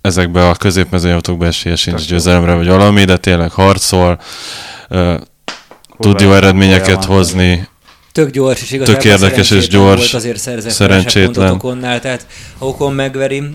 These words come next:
Speaker 3: azt még gyorsan beszúrnám ilyen zárójelbe, akkor ez csak a szerencséje miatt lesz, mert Alonso geci pehes volt idén.
Speaker 1: Hát, ja, de
Speaker 2: Az tény.
Speaker 1: azért nem egy könnyű személyiség Alonso, és akkor most bemegy egy olyan csapatba, amit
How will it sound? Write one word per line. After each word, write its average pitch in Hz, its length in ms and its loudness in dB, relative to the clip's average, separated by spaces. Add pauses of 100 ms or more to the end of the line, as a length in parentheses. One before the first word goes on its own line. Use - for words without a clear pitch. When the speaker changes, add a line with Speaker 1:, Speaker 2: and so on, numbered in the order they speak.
Speaker 3:
azt 139 180 -12
még 139 120 -10
gyorsan 131 680 -12
beszúrnám 120 580 -10
ilyen 120 180 -8
zárójelbe, 120 640 -6 (220)
akkor 123 240 -8
ez 113 80 -6
csak 127 140 -10
a 123 60 -4
szerencséje 113 520 -8
miatt 110 280 -10
lesz, 107 160 -14
mert 120 140 -14
Alonso 110 320 -12 (420)
geci 113 260 -14
pehes 104 460 -16
volt 110 220 -14
idén. 101 340 -12 (640)
Speaker 1:
Hát, - 320 -6
ja, 95 320 0 (120)
de 98 380 2
Speaker 2:
Az 170 160 -14
tény. 107 280 -12 (680)
Speaker 1:
azért 113 260 2
nem 123 200 4
egy 90 140 0
könnyű 92 280 0
személyiség 85 720 -2
Alonso, 117 560 4
és - 260 2
akkor 113 260 0
most 107 160 0
bemegy 113 280 2
egy 92 140 0
olyan 95 160 2
csapatba, 92 540 -2
amit 92 280 -2